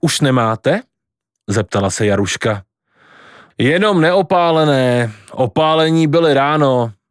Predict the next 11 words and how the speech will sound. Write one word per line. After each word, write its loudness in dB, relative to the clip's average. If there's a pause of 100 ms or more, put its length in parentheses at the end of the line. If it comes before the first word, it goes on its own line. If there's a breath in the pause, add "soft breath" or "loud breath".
Byly 0
hned 0
pryč,“ -2 (460)
vysvětlovala -2
prodavačka. -2 (840 loud breath)
V -4
jedné 0
krabici -2
byl 0
taky -4
Kvido. -2